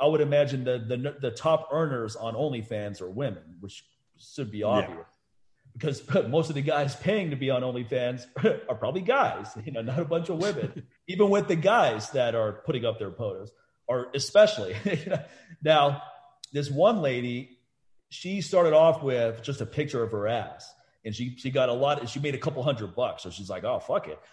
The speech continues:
Speaker 1: You know, it started escalating from there. It got
Speaker 2: Right.
Speaker 1: to the point where now she's filming sex with her boyfriend. She filmed a fucking threesome with her boyfriend. And I was like, "Oh boy, you know, there's no, there's no bottom of the barrel to where this can go. You know, who knows what's
Speaker 2: <laughs>
Speaker 1: next?"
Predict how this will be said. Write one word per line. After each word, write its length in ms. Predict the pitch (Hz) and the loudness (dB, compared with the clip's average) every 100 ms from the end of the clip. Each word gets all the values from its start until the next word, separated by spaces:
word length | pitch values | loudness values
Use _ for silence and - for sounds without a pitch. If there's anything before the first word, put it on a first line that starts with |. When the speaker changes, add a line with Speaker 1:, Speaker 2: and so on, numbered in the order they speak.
| _ | _
Speaker 1:
You 100 | - | -6
know, 60 | 139 | -4
it 60 | 131 | -2
started 300 | 165 170 143 - | 2 2 2 2
escalating 580 | 170 - 127 113 104 | 2 2 -4 -4 -6
from 160 | 92 95 | -8 -8
there. 300 | 95 90 80 _ _ - | -8 -8 -10 _ _ -4
It 80 | 151 | 2
got 80 | |
Speaker 2:
Right. 200 | 123 208 | 8 8
Speaker 1:
to 60 | - | 8
the 40 | 160 | 2
point 200 | - 185 - | -2 -10 -6
where 140 | 127 | -4
now 160 | 123 160 | 2 2
she's 220 | 165 156 | 2 -2
filming 420 | 143 165 151 147 120 | -4 0 0 0 -6
sex 380 | - 143 135 | -2 -2 0
with 120 | 139 110 | -2 -6
her 60 | |
boyfriend. 680 | 98 117 156 151 151 147 147 | -4 2 2 2 0 -2 -2
She 120 | - 110 | -4 -6
filmed 280 | 156 151 | -4 -2
a 60 | 127 | -4
fucking 500 | - 196 151 131 110 | -2 0 0 -2 -4
threesome 580 | 135 156 156 160 151 147 | -2 -2 -2 -2 -2 0
with 120 | 147 | -2
her 60 | 139 | -2
boyfriend. 680 | 120 139 139 - 139 139 120 - _ _ _ - | -2 -2 -2 -4 -4 -4 -6 -14 _ _ _ -10
And 280 | 123 131 127 | -6 -2 0
I 100 | 131 | -2
was 140 | 120 | -2
like, 140 | 113 110 | -2 -2
"Oh 220 | 120 104 | 0 0
boy, 200 | 107 117 | 0 0
you 100 | 107 | -2
know, 100 | 113 | -4
there's 220 | 117 127 139 | -6 -6 0
no, 440 | 147 151 151 147 | 4 4 2 0
there's 280 | 139 143 120 | 0 0 0
no 220 | 139 151 | 0 0
bottom 420 | 143 135 143 135 | 2 2 2 2
of 120 | 131 110 | -2 -4
the 40 | |
barrel 460 | 101 117 120 104 98 | -4 -2 -2 -2 -4
to 120 | - | -6
where 220 | 113 113 | -4 -4
this 160 | 104 104 | -4 -8
can 160 | - 98 | -14 -8
go. 160 | 107 95 | -6 -6
You 80 | |
know, 100 | 98 | -6
who 140 | 107 170 | -4 -2
knows 340 | 156 156 139 117 | 0 0 0 -2
what's 180 | 101 | -4
Speaker 2:
<laughs> 0 | |
Speaker 1:
next?" 140 | 117 | -4